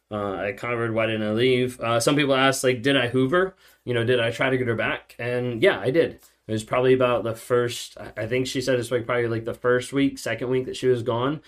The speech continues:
Um, like, I kinda, like, laid it on, like, hot and heavy of, like, "I just want you back. Like, I love you so much," like, all this kinda stuff. And she, like,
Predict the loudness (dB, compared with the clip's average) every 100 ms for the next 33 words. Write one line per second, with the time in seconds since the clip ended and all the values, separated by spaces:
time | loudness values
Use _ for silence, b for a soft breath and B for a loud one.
0 | B B -4 -2 0 -2 -2 -2 -4 -4
1 | -4 -4 -4 -4 -4 -4 -4 -2 -4 -6
2 | -8 -8 -6 -4 -4 -4 -2 -4 -4 -8
3 | -10 -10 -10 -8 -6 -4 -4 -4 -6 -4
4 | -2 -2 -4 -2 0 0 -2 -8 -4 -4
5 | -4 -6 -8 -8 -4 -4 -4 b b b
6 | -4 -2 -2 -2 -2 -4 -6 0 0 -2